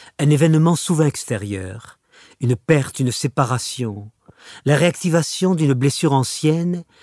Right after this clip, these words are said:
qui entraîne ou suscite une transformation intérieure. Celui-ci, le changement, se renforce peu à peu, à partir de repères qui deviendront de plus en plus évidents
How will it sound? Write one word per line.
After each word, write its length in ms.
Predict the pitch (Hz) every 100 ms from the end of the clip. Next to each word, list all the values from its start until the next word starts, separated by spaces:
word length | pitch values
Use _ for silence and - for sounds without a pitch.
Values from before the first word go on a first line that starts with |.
| - _
qui 140 | - 147
entraîne 680 | 139 - 147 170 185 190 196 _ -
ou 80 | 117
suscite 720 | - 208 - - 139 147 - 165 - _ -
une 160 | 147
transformation 680 | - 147 - 143 131 - 131
intérieure. 760 | 120 123 104 104 101 104 107 120 _ _ _ _ _ _ _ _ _ _ _
Celui-ci, 720 | - - 127 123 - 180 214 -
le 100 | 123
changement, 680 | 107 - 143 127 113 143 202 - _ _ _ _ -
se 180 | -
renforce 600 | 139 139 131 - 156 - 127
peu 100 | -
à 80 | 131
peu, 380 | - - 113 117 - _ _ _ _ _ _ -
à 80 |
partir 360 | 117 135 - 147
de 80 | 131
repères 640 | 120 117 147 156 165 151 170 _ _ _
qui 120 | - 135
deviendront 480 | 139 143 143 147
de 120 | 147 135
plus 360 | - 208 175
en 100 | 151
plus 200 | - 139
évidents 640 | 120 104 104 107 104 104